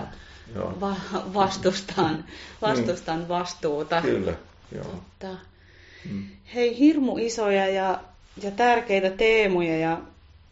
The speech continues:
Speaker 2: ennen kuin ruvetaan tätä jaksoa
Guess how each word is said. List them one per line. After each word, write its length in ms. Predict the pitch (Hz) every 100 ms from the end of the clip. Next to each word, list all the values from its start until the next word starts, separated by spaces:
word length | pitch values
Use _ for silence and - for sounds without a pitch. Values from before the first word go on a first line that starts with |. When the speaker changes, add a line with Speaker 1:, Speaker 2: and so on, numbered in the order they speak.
| -
Speaker 2:
ennen 280 | 208 220 202
kuin 140 | 196
ruvetaan 600 | 196 202 196 196 190 190 - - - -
tätä 260 | 254 - 226
jaksoa 960 | 196 185 - 202 180 180 175 165 -